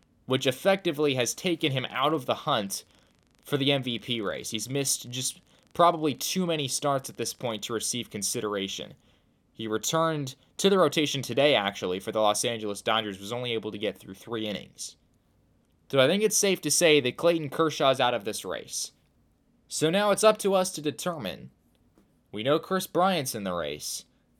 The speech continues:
but who is he competing against over these last few weeks for this historical accomplishment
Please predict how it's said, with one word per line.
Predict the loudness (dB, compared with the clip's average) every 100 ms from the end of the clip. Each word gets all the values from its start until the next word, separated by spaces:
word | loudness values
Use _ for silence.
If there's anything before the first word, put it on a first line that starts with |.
| _ _ _
but | -12
who | -2 0
is | 0 -2
he |
competing | -4 -8 -8 -6 -4 -4
against | -2 -2 -4 -6 -4
over | -4
these | -2 -4
last | -2 -2 -2 -6
few | -8
weeks | -4 -6 -6 -8 -8 -10 _ _ _ _ _ _
for | -6 -2
this | 0 0 0 -4 -8
historical | -10 -4 -2 -2 0 2 2 2 2 2
accomplishment | 0 0 -2 -2 -8 -6 -8 -8 -12